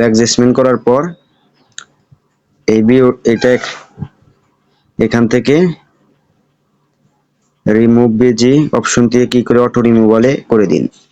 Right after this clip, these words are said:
অটো রিমুভাল অটোমেটিক হয়ে যাবে। তো অটো রিমুভাল হওয়া শেষে এখন আমরা একটা ইফেক্ট সিলেক্ট করব। এখানে ইফেক্টে অপশনে যে ভিডিও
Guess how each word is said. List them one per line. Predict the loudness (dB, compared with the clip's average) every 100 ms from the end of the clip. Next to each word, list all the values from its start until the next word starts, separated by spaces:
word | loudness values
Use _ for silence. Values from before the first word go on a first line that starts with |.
| _ _ _ _ _ -6
অটো | -2 0
রিমুভাল | 2 2 2 0 0
অটোমেটিক | 0 0 -2 -2
হয়ে | -2 -2
যাবে। | -4 -8 -16 -20 -20 _ _ _ _ _ _ _ _ _ _ -4
তো | 0 0
অটো | 0 0 2
রিমুভাল | 2 2 2 0
হওয়া | 0 -2 -2
শেষে | -2 0 0 -2 -6 _ _ _ _ _ _ _ _ _ _ _ _ _ _ _ _ _ _ _ _ _ _ _ _ _ -6
এখন | -4 0 0
আমরা | 2 0 -2
একটা | -4 -4 -6 -12 _ _ _ _ _ _ -4 -2
ইফেক্ট | -2 -4 -2
সিলেক্ট | 0 0 -2
করব। | -2 -2
এখানে | 0 0 0
ইফেক্টে | -2 -4 -2 0 0
অপশনে | 0 0 2 2
যে | 2 0 -4 _ _ _ _ _ -4 0
ভিডিও | 2 2